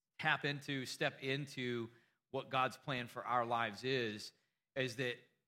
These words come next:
our plan hooks into a bigger plan, right? That God has a kingdom plan that's always happening, and we're like soldiers in an army, laborers in a field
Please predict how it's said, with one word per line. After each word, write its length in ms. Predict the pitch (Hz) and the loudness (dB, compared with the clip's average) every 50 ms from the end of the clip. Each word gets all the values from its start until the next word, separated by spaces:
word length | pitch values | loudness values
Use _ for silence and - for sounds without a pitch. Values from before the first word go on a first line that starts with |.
| _ _ - | _ _ 6
our 200 | 127 156 190 196 | 8 8 8 8
plan 640 | - - - 143 127 120 117 113 110 110 113 120 120 - _ _ _ _ _ _ _ _ - | 6 2 0 0 2 2 0 0 -2 -4 -6 -10 -14 -18 _ _ _ _ _ _ _ _ 0
hooks 260 | 165 160 - - - - | 0 0 -2 -6 -8 -2
into 840 | 151 139 139 135 131 131 123 - - 143 131 127 123 123 120 120 120 117 - | 0 0 2 2 0 -2 -6 -4 -2 0 2 2 2 0 0 -2 -6 -4 -4
a 80 | 123 120 | -4 -2
bigger 300 | 107 147 143 123 123 104 | 0 0 0 0 -2 -6
plan, 320 | - - 110 90 78 65 - _ _ _ _ _ _ _ _ _ _ _ _ _ _ - | -6 -8 -8 -8 -8 -10 -16 _ _ _ _ _ _ _ _ _ _ _ _ _ _ 4
right? 340 | 127 131 131 135 139 135 131 | 6 6 6 6 4 2 0
That 160 | 139 135 127 | -2 0 4
God 220 | 139 143 147 151 | 6 8 8 8
has 200 | 151 147 143 - | 8 6 4 2
a 40 | 131 | -2
kingdom 480 | 117 - - - 160 160 156 143 127 117 | -6 -4 0 0 2 2 2 0 -2 -4
plan 300 | - - 120 104 92 85 82 95 | -4 -4 -4 -4 -4 -6 -8 -8
that's 160 | 113 - - | -6 -2 0
always 240 | 135 131 127 120 - | 0 0 0 0 0
happening, 640 | - 139 143 143 139 139 123 120 117 113 113 113 - _ _ _ _ _ _ | 2 2 2 2 2 0 -2 -2 -4 -4 -6 -8 -10 _ _ _ _ _ _
and 280 | - 127 127 120 120 117 - 135 | 0 0 0 0 0 -4 -6 -4
we're 240 | 131 143 156 151 | 0 0 2 4
like 240 | 147 139 131 127 - | 4 4 4 4 2
soldiers 580 | - - 156 151 151 156 120 139 139 135 - 151 | -2 -2 -2 -2 -2 -2 -2 -2 -2 0 -2 -2
in 140 | 143 131 131 | -4 -4 -4
an 120 | 120 117 - - | -4 -6 -6 -2
army, 540 | 131 131 135 139 139 131 120 110 101 95 - _ _ _ _ _ _ _ - | 0 2 2 2 2 0 -2 -2 -4 -6 -10 _ _ _ _ _ _ _ -6
laborers 680 | 120 127 139 143 156 156 135 143 139 135 131 120 - | -2 2 2 4 4 2 2 0 0 2 0 0 -2
in 140 | 139 139 127 | -4 -4 -4
a 60 | 120 | -4
field 540 | - - - - 143 143 135 123 113 110 104 | -6 -6 -4 -2 0 0 2 0 0 -2 -4